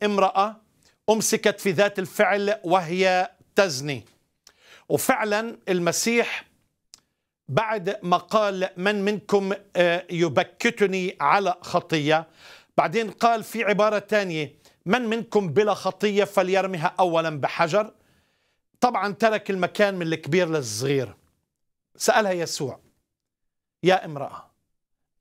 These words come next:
أما دانك أحد؟" قالت له: "لا يا سيد." "ولا أنا أدينك، اذهبي ولا تخطئي." يعني هون ما بررش الخطية، قال لها: "أوكي،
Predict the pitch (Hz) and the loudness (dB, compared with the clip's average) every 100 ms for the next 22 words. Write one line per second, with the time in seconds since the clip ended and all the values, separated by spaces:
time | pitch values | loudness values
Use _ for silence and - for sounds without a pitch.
0 | - 226 233 156 196 202 185 - 175 165 | -4 -4 -4 -2 -2 -2 -6 -4 -4 -4
1 | _ - 175 - 165 156 165 156 135 _ | _ -2 -2 0 -2 -2 -4 -6 -10 _
2 | _ _ _ _ - 208 190 170 - 175 | _ _ _ _ -2 0 0 -4 -4 -4
3 | 160 160 156 _ _ _ - 185 143 120 | -2 -4 -8 _ _ _ -4 0 0 -2
4 | - - 107 104 - _ _ _ _ _ | -8 -8 -10 -14 -20 _ _ _ _ _
5 | _ _ - 185 240 240 196 170 160 143 | _ _ -2 0 0 -2 -2 -4 -4 -4
6 | 135 131 120 - 110 - _ _ _ _ | -2 -4 -6 -10 -14 -16 _ _ _ _
7 | _ _ _ 208 202 175 196 233 262 _ | _ _ _ 0 2 0 0 -2 -8 _
8 | _ _ _ - 143 190 196 196 190 - | _ _ _ -4 2 2 2 -4 -6 -8
9 | - - 147 - _ _ _ - - 156 | -10 -10 -14 -14 _ _ _ -20 -2 0
10 | 175 175 196 180 170 170 170 202 254 - | 2 0 -2 0 0 0 2 0 0 -2
11 | 220 - 196 196 160 139 143 - 165 151 | -4 0 -2 0 -4 -2 -2 0 0 0
12 | 156 180 - 180 185 | -2 -4 -2 0 -2